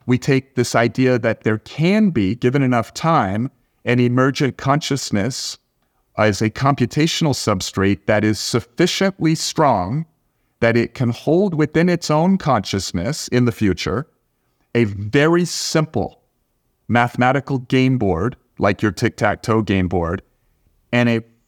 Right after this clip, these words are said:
fairly simple, simple, uh, algorithm or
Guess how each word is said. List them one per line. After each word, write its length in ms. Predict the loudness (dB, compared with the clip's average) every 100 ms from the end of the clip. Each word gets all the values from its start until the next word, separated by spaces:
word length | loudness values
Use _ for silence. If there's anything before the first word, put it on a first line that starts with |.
| _
fairly 400 | 0 2 2 0
simple, 720 | -2 -2 -2 0 0 0 0 -6 _ _ _ _ _ _ _
simple, 460 | -12 -2 -2 -2 -2
uh, 180 | 2 2
algorithm 720 | 2 2 2 0 0 -2 -4 -4
or 360 | 0 2 0